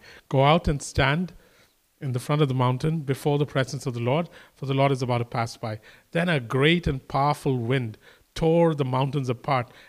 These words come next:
and shattered the rocks before the Lord. Just imagine this, eh? It is the kind of wind that is taking Grouse Mountain apart. It is just ripping stones off Grouse Mountain, shaking rocks.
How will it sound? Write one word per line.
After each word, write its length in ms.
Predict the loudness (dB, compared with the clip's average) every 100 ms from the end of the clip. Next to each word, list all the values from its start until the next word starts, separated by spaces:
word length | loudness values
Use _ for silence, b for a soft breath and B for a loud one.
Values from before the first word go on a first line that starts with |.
| b
and 180 | -6 -4
shattered 640 | -4 0 2 4 2 2
the 100 | 2
rocks 280 | 2 0 -2
before 280 | -4 0 0
the 60 |
Lord. 260 | 2 0 -2 B B
Just 160 | 4 4
imagine 500 | 6 6 6 4 4
this, 220 | 2 4
eh? 140 | 0 0 B B
It 180 | 6 8
is 160 | 8 6
the 60 |
kind 360 | 2 2 4 6
of 80 | 6
wind 460 | 8 6 6 2 B B B
that 260 | 4 4 4 0
is 240 | 2 2 2
taking 480 | 6 6 4 0
Grouse 380 | 4 6 6 4
Mountain 260 | 0 0 -2
apart. 400 | -2 -4 -4 -16 _ _ _ _ 4
It 60 | 8
is 100 | 8
just 240 | 6 4 -4 -2
ripping 440 | 4 6 8 6
stones 520 | 4 6 8 8 6 4
off 180 | 2
Grouse 320 | 4 2 2 0
Mountain, 360 | -2 -4 -12 B B
shaking 580 | 2 6 6 6 6 8
rocks. 480 | 8 8 4 -16